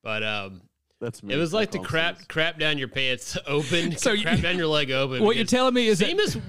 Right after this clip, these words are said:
Speaker 1: bo-, like, bogeyed four of the last six holes.
Speaker 3: there was a scoreboard somewhere between the eleventh green and the twelfth tee box is what you're telling me, and he saw his
Speaker 1: Yes.
Speaker 3: name up there.
Speaker 1: Yeah,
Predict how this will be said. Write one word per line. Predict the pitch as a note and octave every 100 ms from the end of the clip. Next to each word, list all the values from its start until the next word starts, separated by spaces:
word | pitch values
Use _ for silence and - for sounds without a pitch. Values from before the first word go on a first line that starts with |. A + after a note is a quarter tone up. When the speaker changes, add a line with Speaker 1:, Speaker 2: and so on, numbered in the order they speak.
| D#3
Speaker 1:
bo-, | F#3+ E3+
like, | F3 D3+
bogeyed | E3 F#3 G3 E3+
four | - F3 G3+
of | F3
the |
last | E3+ F3 E3
six | - E3+
holes. | - A#3 F4+ E4+ - -
Speaker 3:
there | G#3
was | F#3+
a | E3+
scoreboard | - A#3 C#4 F3 D#3+ D#3+
somewhere | - F#3+ F#3+
between | F3 - F#3
the | E3
eleventh | D3 C#3+ F#3 F#3+
green | - F#3 F#3+
and | E3+
the | C#3+
twelfth | - E3+ -
tee | F#3+
box | C3 A#2 A#2+
is | B2
what | C#3
you're | C3
telling | B2+ D#3+ C#3+
me, | B2+
and | B2+
he |
saw | C3 F#3 G3+
his | E3
Speaker 1:
Yes. |
Speaker 3:
name | F3 G3+ D3
up | A2
there. | - G#3
Speaker 1:
Yeah, | A3+